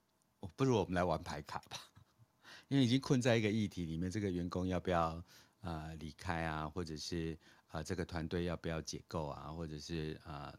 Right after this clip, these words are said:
就是，呃，这一条道路要不要重修啊，他要不要另辟新场啊之类的。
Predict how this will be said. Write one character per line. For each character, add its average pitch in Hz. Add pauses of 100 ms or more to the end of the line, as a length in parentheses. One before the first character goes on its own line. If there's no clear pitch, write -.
(100)
就 90
是， 76 (360)
呃， 78
这 90
一 90
条 87
道 87
路 82
要 82
不 -
要 78
重 69
修 73
啊， 64 (160)
他 85
要 80
不 82
要 80
另 80
辟 73
新 78
场 -
啊 - (200)
之 78
类 76
的。 -